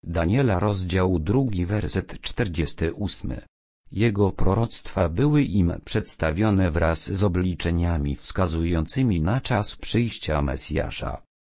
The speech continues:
Te w odpowiednim czasie były wplecione w ich literaturę. Prawie wszystkie ze starożytnych religii są wyznaniami ludzkich potrzeb, a ich chodzenie w ciemnościach objawia głębie ludzkiej degradacji i niedoli.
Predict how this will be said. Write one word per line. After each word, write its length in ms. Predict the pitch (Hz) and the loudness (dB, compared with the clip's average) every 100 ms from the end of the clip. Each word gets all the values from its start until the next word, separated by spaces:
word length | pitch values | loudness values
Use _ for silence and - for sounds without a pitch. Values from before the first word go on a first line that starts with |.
| _ | _
Te 160 | - 78 | -2 0
w 100 | 73 | 0
odpowiednim 920 | 80 - 85 82 107 139 127 113 87 | -4 -2 2 2 4 2 4 4 4
czasie 300 | 82 87 90 | 2 -2 0
były 360 | 85 82 85 82 | 0 0 2 0
wplecione 680 | - 87 80 117 113 101 | -2 -2 0 0 2 2
w 100 | 80 | 2
ich 280 | 85 80 - | -2 -4 -4
literaturę. 920 | 85 - 80 78 - 110 92 73 67 - _ _ _ | -6 -4 -4 -4 -2 -2 0 -2 -4 -10 _ _ _
Prawie 420 | - 135 127 98 76 | -4 -2 0 0 -2
wszystkie 600 | - 160 - - 113 90 | -2 -6 -6 -2 0 2
ze 180 | 104 | 0
starożytnych 800 | 117 - 151 131 110 - 80 85 | -2 -2 0 0 0 0 0 -2
religii 560 | 87 87 110 101 80 78 | -2 0 0 -2 -2 0
są 280 | - 85 78 | 0 0 0
wyznaniami 800 | 90 82 90 101 135 120 85 | 0 2 2 2 0 0 0
ludzkich 520 | 76 85 82 - - - | 0 -2 -4 -6 -6 -2
potrzeb, 580 | 123 - - 76 - - _ | -4 -2 0 -2 -2 -10 _
a 140 | - 107 | -2 0
ich 220 | 127 120 | 0 -2
chodzenie 680 | - - 85 90 135 98 90 | -6 -2 0 2 2 2 0
w 80 | - | -2
ciemnościach 840 | - 76 90 113 - - - - | -2 0 2 0 -2 -4 -4 -2
objawia 640 | 87 82 92 95 90 85 | -2 2 2 2 2 0
głębie 540 | 73 90 101 82 76 85 | 0 0 2 2 2 0
ludzkiej 540 | 85 82 - 80 76 | 0 -4 -2 -2 0
degradacji 1120 | 69 85 80 78 82 110 - - 110 - - | -2 -2 0 0 0 -2 -2 -2 0 0 0
i 60 | 120 | 4
niedoli. 680 | 113 85 87 67 60 60 | 4 4 0 -2 -4 -10